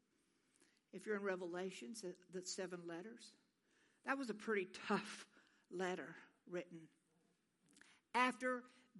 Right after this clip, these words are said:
that was given to the church of Laodicea, remember he called them, "Hey, you lukewarm Christians, you don't, don't do, you're neither hot or cold." Read,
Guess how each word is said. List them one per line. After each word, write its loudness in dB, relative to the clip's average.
that 2
was 2
given -2
to -8
the -4
church -4
of -10
Laodicea, -4
remember 8
he 8
called 6
them, 4
"Hey, 8
you 0
lukewarm 4
Christians, -4
you -6
don't, -6
don't -2
do, -4
you're -2
neither 2
hot 0
or -4
cold." -2
Read, 2